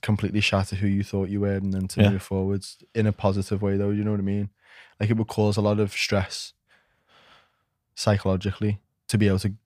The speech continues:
Speaker 1: go through that process. It would
Speaker 2: Yeah.
Speaker 1: be quite psychologically demanding to do that.
Speaker 2: Painful. Like, it would,
Speaker 1: Mm-hmm.
Speaker 2: it would, it would, like, when we talk about, like,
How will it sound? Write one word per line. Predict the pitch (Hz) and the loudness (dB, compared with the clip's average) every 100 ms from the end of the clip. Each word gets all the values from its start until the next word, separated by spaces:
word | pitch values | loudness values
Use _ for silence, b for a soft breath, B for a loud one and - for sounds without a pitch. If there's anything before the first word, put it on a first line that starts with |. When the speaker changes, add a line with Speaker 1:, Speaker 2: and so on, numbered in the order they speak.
| _ | _
Speaker 1:
go | - 101 | 2 2
through | 95 104 | 2 0
that | 95 87 | 0 0
process. | - 92 - 104 - | -2 -4 -2 -4 -4
It | |
would | 101 | 2
Speaker 2:
Yeah. | 101 | 2
Speaker 1:
be | 101 95 | 2 -2
quite | - 98 95 - | -2 -2 -2 -8
psychologically | - 90 - 95 95 98 | -2 -2 -2 -4 -4 -4
demanding | 92 87 90 98 | -2 -2 -2 -2
to | 101 | -4
do | 92 98 | -4 4
that. | |
Speaker 2:
Painful. | 110 123 139 160 _ - | 6 6 6 0 _ 2
Like, | 131 139 | 4 6
it | 123 | 6
would, | 120 | 4
Speaker 1:
Mm-hmm. | 120 | 6
Speaker 2:
it | |
would, | 120 117 - | 8 6 6
it | 113 | 6
would, | 110 - | 6 4
like, | 117 113 - - | 4 4 -2 2
when | 117 | 4
we | 110 | 6
talk | 117 107 | 6 6
about, | 110 107 | 6 6
like, | 101 104 - - | 6 4 2 -14